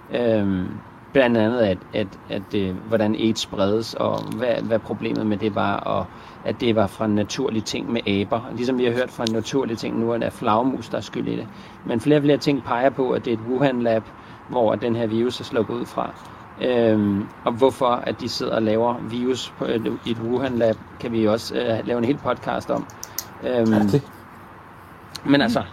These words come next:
Speaker 1: det, det, det er svært at, hvis, hvis man først er her, hvor jeg har en fornemmelse af, at vi alle sammen er, så, så er det svært at forstå, at man, øh, at, at, at man overhovedet har tillid til regeringerne mere.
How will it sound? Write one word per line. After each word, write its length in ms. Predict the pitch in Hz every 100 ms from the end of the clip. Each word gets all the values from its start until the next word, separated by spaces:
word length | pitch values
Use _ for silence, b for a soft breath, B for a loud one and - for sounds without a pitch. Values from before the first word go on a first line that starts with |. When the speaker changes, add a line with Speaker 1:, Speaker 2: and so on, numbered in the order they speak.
| - - - - -
Speaker 1:
det, 240 | 147 131
det, 400 | 139 135 131 120 -
det 60 |
er 40 | 139
svært 260 | 175 185
at, 540 | 190 147 143 135 135 -
hvis, 240 | 139 135
hvis 280 | - 143 135
man 140 | 139
først 220 | 139 170 170
er 100 | 151
her, 160 | 156
hvor 140 | 139 139
jeg 80 | 131
har 140 | 143
en 80 | 127
fornemmelse 360 | 139 131 123
af, 40 | 139
at 40 |
vi 60 | 127
alle 140 | 123
sammen 360 | 120 131 131 127 120
er, 200 | 123 123
så, 260 | 120 139 135
så 140 | - 139
er 40 |
det 80 | 120
svært 240 | 123 131
at 180 | 127 127
forstå, 340 | - 123 - 123
at 160 | 123 113
man, 260 | 123 117 117
øh, 160 | 117 - - B B B B - -
at, 100 | 139 113 -
at, 260 | 120 - - - - - - - -
at 140 | 113
man 140 | 127 117
overhovedet 240 | 107 135
har 80 | 104
tillid 300 | - 127 131
til 180 | - 120
regeringerne 500 | 104 110 104 113 107
mere. 200 | 110